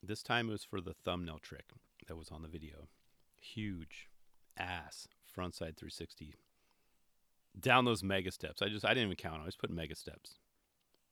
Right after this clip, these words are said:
First off, though, pay attention to how fast he was going. He was hauling ass. That alone is hard to do, right? We've seen it before. We've seen cater-, skaters do,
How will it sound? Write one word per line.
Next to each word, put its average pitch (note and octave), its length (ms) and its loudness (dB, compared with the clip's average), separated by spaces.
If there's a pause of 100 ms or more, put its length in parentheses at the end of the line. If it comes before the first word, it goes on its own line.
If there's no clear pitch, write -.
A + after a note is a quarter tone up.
(340)
First E3+ 300 6
off, F#3 200 10
though, E3 160 6
pay D3+ 200 4
attention D#3 420 0
to - 120 -6 (220)
how C#3 340 10
fast A#2 500 6
he A#2+ 180 4
was G2+ 220 0
going. G2+ 540 0 (320)
He E3 180 4
was D3 220 6
hauling D3+ 800 10 (520)
ass. D#3 1000 12 (1700)
That D#3+ 300 12
alone G#3 300 12
is D#3 100 8
hard D#3 220 12
to B2 60 4
do, A#2 220 10
right? C#3+ 280 12
We've D#3+ 120 8
seen G3 200 6
it F#3+ 40 8
before. F#3+ 260 8
We've D#3+ 100 8
seen E3 160 4
cater-, E3 320 6
skaters D#3 420 6
do, D3 260 12